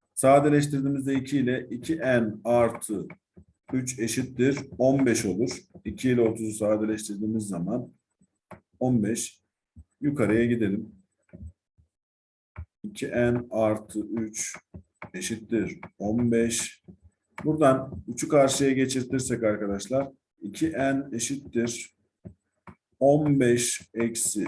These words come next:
üç, iki N eşittir on iki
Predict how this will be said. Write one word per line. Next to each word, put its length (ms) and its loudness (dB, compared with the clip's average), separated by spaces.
üç, 580 -2
iki 280 -4
N 440 2
eşittir 760 -4
on 180 0
iki 520 0